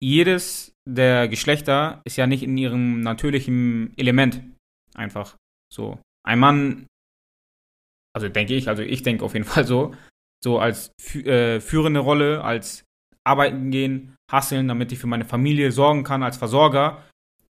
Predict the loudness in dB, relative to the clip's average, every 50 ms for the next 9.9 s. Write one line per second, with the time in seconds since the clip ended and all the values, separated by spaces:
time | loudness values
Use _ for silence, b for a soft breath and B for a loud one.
0 | _ _ _ -10 -6 -4 -2 -2 -4 -4 -6 -8 -8 -6 -6 -4 -2 0 2 0
1 | 0 0 -2 0 0 0 0 -2 -2 -4 -2 -2 0 0 -2 -2 -2 -4 -6 -6
2 | -12 _ _ _ _ _ _ -8 -8 -6 -6 -6 -8 -6 -4 -2 0 0 0 0
3 | -2 -4 -6 -6 -6 -8 -12 _ _ _ _ _ -4 -2 -2 -2 -2 -2 0 0
4 | 0 2 2 0 0 0 -2 -2 -2 -2 -2 -4 -4 -6 -8 -8 -6 -4 -4 -4
5 | -4 -2 0 2 2 2 2 0 B B B B B -8 -6 -4 -4 -4 -4 -2
6 | -2 0 0 0 0 0 -2 -4 -4 -2 -4 -4 -4 -4 -6 -6 -6 -6 -4 -4
7 | -2 -2 -2 -2 -2 -4 -4 -2 0 0 0 0 -2 -6 -4 -2 -2 -2 -4 -4
8 | -4 -6 -6 -4 -4 -2 -2 -2 -2 -2 -6 B B B B B _ _ _ -10
9 | -6 -2 0 2 2 2 0 -2 -4 0 2 4 4 4 2 0 -6